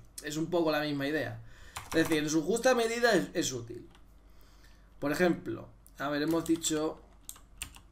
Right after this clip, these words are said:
pues plus es igual, vamos a poner, eh, al valor este que nos ponen. Vuelvo a decir, no es constante. Que muchas veces se equivoca la gente con eso. Voy a poner plus,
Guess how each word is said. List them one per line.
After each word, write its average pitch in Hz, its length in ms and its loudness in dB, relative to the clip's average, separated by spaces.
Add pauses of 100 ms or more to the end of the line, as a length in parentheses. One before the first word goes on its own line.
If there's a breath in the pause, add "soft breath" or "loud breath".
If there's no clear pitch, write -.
(200)
pues 123 200 -8
plus 156 320 -2
es 147 140 -6
igual, 170 640 2
vamos 147 200 -8
a 139 80 -6
poner, 151 380 -6 (220)
eh, 120 360 -6
al 113 200 -2
valor 117 320 -4
este 113 240 -10
que - 80 -14
nos 110 160 -12
ponen. 113 320 -8 (1040)
Vuelvo 160 240 4
a - 20 6
decir, 139 380 0
no 143 160 -4
es 151 100 -2
constante. 131 560 -6 (1200 soft breath)
Que 127 80 -6
muchas 143 240 0
veces 160 280 4 (320)
se 131 140 -2
equivoca 135 300 -2
la 131 80 -2
gente 127 240 -6
con 110 100 -2
eso. 110 240 -8 (1800 soft breath)
Voy 131 80 -8
a 139 80 -4
poner 147 400 -2 (260)
plus, 175 520 -2